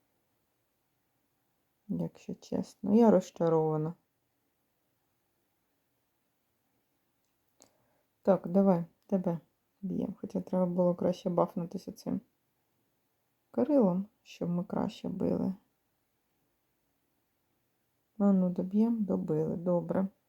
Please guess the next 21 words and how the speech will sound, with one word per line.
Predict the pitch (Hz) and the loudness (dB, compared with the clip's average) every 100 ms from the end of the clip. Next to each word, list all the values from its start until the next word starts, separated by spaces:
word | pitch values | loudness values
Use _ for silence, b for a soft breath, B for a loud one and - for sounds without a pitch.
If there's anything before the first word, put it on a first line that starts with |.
| _ _ _ _ _ | _ _ _ _ _
О, | 254 220 | 10 10
не | 185 208 220 | 8 6 6
зарядився | 269 285 277 302 277 254 | 6 4 4 2 2 -2
в | |
противника | 247 254 - 220 190 196 175 160 202 | -2 -2 2 4 4 0 -4 -6 -8
дракон, | - 185 190 - 165 160 160 202 | -8 -2 -2 0 -2 -2 -4 2
я | 196 190 | 8 8
ж | 185 180 | 6 2
за | 185 | 4
нього | 180 170 | 6 6
забула, | 180 175 180 190 196 | 6 4 4 6 10
<laughs> | 196 | 8
благополучно. | 185 196 196 208 196 190 208 - 220 - b b b b b b b b - | 8 6 4 2 2 2 0 -2 -6 -6 b b b b b b b b 2
Так, | 220 220 | 4 6
ну | 240 | 4
цей | 240 | 4
не | 339 254 | 6 6
заблокується | 233 233 226 226 220 214 220 254 262 208 - 160 | 8 8 8 8 8 6 4 6 8 8 4 -6
по-любому. | - 160 160 160 147 147 180 - _ _ _ _ _ _ | -4 -2 -2 -2 -2 -4 -6 -12 _ _ _ _ _ _
Не | 196 202 | 2 2
заблокувався. | 196 196 190 - 165 165 175 - | 4 2 0 0 4 2 2 -6